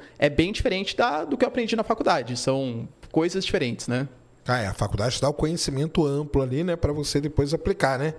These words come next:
Speaker 1: Exato.
Speaker 2: É porque na escola a geografia, ela é ensinada assim, né, cara? É tudo separado, né?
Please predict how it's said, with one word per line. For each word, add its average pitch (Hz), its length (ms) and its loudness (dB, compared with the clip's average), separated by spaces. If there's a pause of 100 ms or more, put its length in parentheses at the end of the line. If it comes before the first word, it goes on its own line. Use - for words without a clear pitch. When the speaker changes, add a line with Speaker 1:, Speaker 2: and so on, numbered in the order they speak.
(160)
Speaker 1:
Exato. 127 500 0
Speaker 2:
É 139 80 2
porque 190 200 2
na 202 100 -2
escola 190 420 0
a - 40 -4
geografia, 190 560 -2
ela 196 100 -2
é 190 60 -2
ensinada 190 520 -2
assim, 185 260 -4
né, 202 120 -6
cara? 139 180 -2
É - 20 -6
tudo 202 200 -4
separado, 185 680 0
né? 190 140 -2